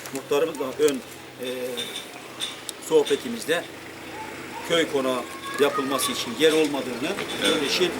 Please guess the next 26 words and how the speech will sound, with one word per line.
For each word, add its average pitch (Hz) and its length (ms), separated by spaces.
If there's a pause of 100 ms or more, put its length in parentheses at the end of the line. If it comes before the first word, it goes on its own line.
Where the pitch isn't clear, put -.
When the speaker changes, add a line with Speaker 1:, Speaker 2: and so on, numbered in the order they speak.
Speaker 1:
ilçe 156 240
belediyesine 131 460 (140)
müracaat 160 340
ettiğini 131 420
ve 139 140 (100)
buradan 185 260 (100)
sonraki 143 340
gelişmelerde 156 580
muhtarımız - 560
Yaşar 175 300 (440)
Dursun 185 280 (260)
arkadaşımızın 156 600 (160)
müsaitliğini 151 680
anlatmasını 156 560
istiyoruz. 147 380 (320)
Türkiye'de 185 500
örnek 180 360
bir 180 80
uygulama 175 440
sayın 143 220
izleyiciler. 117 340 (540)
Speaker 2:
Şimdi, 107 180
e, 110 520 (440)
Süleyman 113 440
Bey, 110 60
öncelikle 101 460